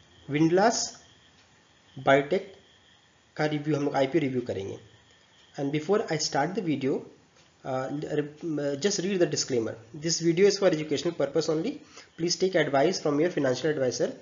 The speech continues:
before buy and sell। So इस चैनल में we are not giving any recommendation। कोई भी बायर सेल करने से पहले अपने फाइनेंशियल एडवाइजर से जरूर संपर्क करें। Uh, so गाइस, अभी हम लोग पहले कंपनी प्रोफाइल, Windlass का कंपनी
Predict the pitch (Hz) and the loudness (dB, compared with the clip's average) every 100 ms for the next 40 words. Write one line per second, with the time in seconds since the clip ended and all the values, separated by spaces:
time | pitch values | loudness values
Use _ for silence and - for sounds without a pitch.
0 | - - - 139 160 151 135 127 127 123 | -20 -20 -10 -4 0 2 2 0 0 -2
1 | 117 - - 160 151 156 156 214 190 208 | -4 -6 -10 -6 -2 0 2 2 2 0
2 | 285 - - - 147 165 196 175 180 165 | -2 -10 -20 -6 0 2 2 2 2 4
3 | 190 185 156 135 120 117 - 277 - _ | 4 2 2 0 0 -2 -4 -6 -10 _
4 | _ _ _ _ _ - 180 202 165 147 | _ _ _ _ _ -2 0 2 2 0
5 | 151 160 156 147 151 147 160 185 160 165 | 0 -2 -2 -4 -4 -6 -4 -2 -2 -2
6 | 143 131 127 156 131 127 139 151 269 - | -2 -2 -2 -4 0 0 0 -2 -4 -6
7 | - - 143 131 151 214 - 120 - 117 | -14 -14 -8 0 2 2 0 -2 -2 -6
8 | - 104 110 - _ _ _ _ _ _ | -6 -8 -8 -14 _ _ _ _ _ _
9 | _ _ _ _ _ _ - - 143 143 | _ _ _ _ _ _ -14 4 6 8
10 | 185 208 233 - - 165 160 190 190 240 | 8 10 8 4 -6 -4 0 2 4 2
11 | - 165 208 214 156 156 180 160 143 120 | 2 -2 0 2 0 2 0 0 0 0
12 | 113 - 143 147 165 175 - 214 277 - | -2 -4 -2 2 2 2 0 0 0 -4
13 | 147 139 190 | -2 0 2